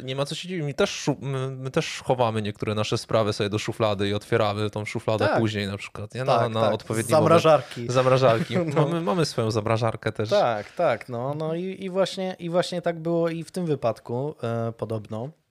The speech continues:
Speaker 2: Mm, ale dobrze, że w końcu,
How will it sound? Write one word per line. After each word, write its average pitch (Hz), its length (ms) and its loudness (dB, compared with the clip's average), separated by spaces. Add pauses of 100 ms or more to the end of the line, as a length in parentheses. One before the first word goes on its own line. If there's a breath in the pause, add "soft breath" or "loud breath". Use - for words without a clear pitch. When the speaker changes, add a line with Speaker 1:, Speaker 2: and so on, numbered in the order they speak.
(840)
Speaker 2:
Mm, 117 500 -10
ale 240 260 0
dobrze, 208 320 0
że 190 160 -2
w - 60 -14
końcu, 165 520 -2